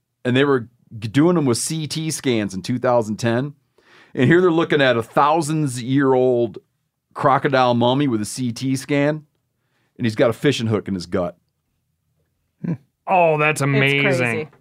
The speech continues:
Speaker 3: Yeah.
Speaker 2: I love that.
Speaker 1: And there's pictures of crocodile mummies. They're crazy looking,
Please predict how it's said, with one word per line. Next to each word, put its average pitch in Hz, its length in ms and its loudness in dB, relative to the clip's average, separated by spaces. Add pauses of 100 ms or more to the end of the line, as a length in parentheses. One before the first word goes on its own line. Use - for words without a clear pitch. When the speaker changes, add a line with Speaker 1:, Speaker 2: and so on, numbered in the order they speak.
(200)
Speaker 3:
Yeah. 160 200 -8 (100)
Speaker 2:
I 123 60 -6
love 120 320 -6
that. 110 320 -8 (600)
Speaker 1:
And 135 80 0
there's 127 140 4
pictures 135 380 2
of - 60 -8
crocodile 110 520 2
mummies. 104 380 0
They're 87 100 -10
crazy 143 320 -4
looking, 78 320 -10